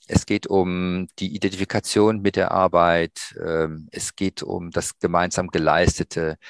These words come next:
Es geht aber auch um Themen wie Gesundheit, um Life Balance, um, ähm, modernes Arbeiten. Alle diese Themen werden dort in Great Place to Work, äh, behandelt.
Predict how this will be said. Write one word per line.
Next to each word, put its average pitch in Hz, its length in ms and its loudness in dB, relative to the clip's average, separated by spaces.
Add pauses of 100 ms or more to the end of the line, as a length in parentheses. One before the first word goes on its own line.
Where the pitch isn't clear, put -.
(320)
Es - 160 -8
geht 127 120 4
aber 101 160 6
auch 95 80 4
um 87 120 -8
Themen 92 240 -2
wie 82 100 -8
Gesundheit, 78 1040 -2
um 90 180 -10
Life 80 440 2
Balance, 76 580 -4
um, 82 560 -6
ähm, 73 640 -2
modernes 69 560 -2
Arbeiten. 67 500 -2
Alle 98 260 2
diese 92 280 0 (500)
Themen 85 400 0
werden 73 240 -2
dort 69 280 -2
in 82 120 -14
Great 69 220 -2
Place - 160 -8
to 71 140 -8
Work, 67 340 -6 (480)
äh, 67 180 -8
behandelt. - 800 -4